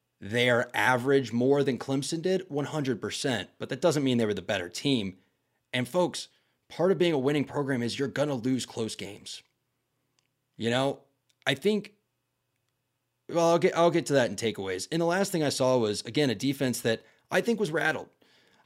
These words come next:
I don't, I, I think the moment was kinda big. I think when they went out there first play, they stuffed a screen pass. I think it was the second or third play. Jermaine, uh, Fabian Lovett just pummeled D J Uyunglele.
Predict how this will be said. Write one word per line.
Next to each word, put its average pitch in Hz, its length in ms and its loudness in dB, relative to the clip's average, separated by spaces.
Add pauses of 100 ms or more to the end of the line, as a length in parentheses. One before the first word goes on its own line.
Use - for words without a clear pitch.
I 143 80 0
don't, 175 260 4
I, 156 180 2
I 131 100 -2
think 175 180 0
the 151 80 0
moment 165 320 2
was 165 80 -2
kinda 175 260 -2
big. 165 540 -2 (320)
I 123 60 -4
think 156 200 0
when 147 100 0
they 135 80 2
went 139 180 2
out 160 120 0
there 143 140 2
first 151 380 -2
play, 143 300 2
they 113 140 0
stuffed - 460 -4
a - 20 -4
screen 117 320 -2
pass. 104 480 0
I - 20 -18
think 143 120 -4
it 127 40 -2
was 107 80 -4
the 104 60 -6
second 165 320 0
or 139 60 0
third 131 360 -2
play. 101 420 -2 (520)
Jermaine, 135 480 -2
uh, 113 320 0 (120)
Fabian 143 360 0
Lovett 120 300 0
just 110 180 -4 (560)
pummeled 117 680 0
D 120 120 -2
J 110 200 0
Uyunglele. 95 840 -4